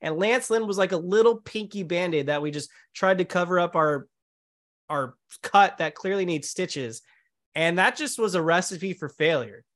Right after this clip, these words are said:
And so, yeah, it's not Lance Lynn's fault that he was fucking trash. That's why he's still an F. But it ultimately does fall on this organization, or as Andrew Friedman likes to call it, it was an organizational failure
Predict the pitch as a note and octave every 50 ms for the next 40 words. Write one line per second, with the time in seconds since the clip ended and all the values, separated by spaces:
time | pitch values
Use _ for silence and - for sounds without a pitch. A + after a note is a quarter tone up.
0 | _ _ _ _ _ _ - C#3 C#3 C#3 - E3 D#3+ E3+ G3+ A3 F3+ C3 A2 -
1 | - D3+ D3 D3 - F#3+ G3+ G#3 G#3+ A3+ A3+ A#3 A3+ - G#3+ G#3+ G#3+ G#3 G#3 -
2 | A3 G3+ F#3+ F3+ E3 D#3 D#3 D3 - - F#3+ E3+ - F#3 D#3+ D3+ - D#3+ D3+ D#3
3 | E3 - - - D3 C#3+ - - D#3+ D#3 D#3 D3+ - - E3 E3+ G3 G#3 G#3+ G3+
4 | F3+ F#3+ F#3 - _ _ _ _ _ _ _ _ _ _ _ _ - B2+ F3+ G#3+
5 | A3+ A#3 A3 - G#3 G#3 G3+ G3+ G#3+ G#3+ A#3 A3 A3+ A#3 A3 D#3+ F3+ F3+ F#3 F#3
6 | - - G3 F#3+ F#3+ F#3 F3+ F3 - D#3+ D#3 E3 E3 E3 E3+ - F3 E3 E3+ E3
7 | E3+ E3+ D#3+ D3+ F#3+ A3 G#3 - E3 D3+ D#3+ - - C3+ C#3+ D#3 D#3+ D3+ D3 D3
8 | C3+ - C3+ C#3+ D3+ C#3+ E3 D#3 - - F3 G#3 G3 E3 D3+ C#3+ C#3 C3+ - -
9 | - D3 - C#3+ C#3+ D3+ D3+ - - _ _ _ _ - F3 F#3 E3 F#3 G3+ F#3+
10 | F#3+ E3+ F#3 F3+ E3+ F3 G3 G3 G3+ G#3+ G#3 F3 F#3+ G3+ G3 F#3 - - F3+ E3+
11 | _ - G3 G3 F#3 E3+ D3+ D3 D3 C#3+ C#3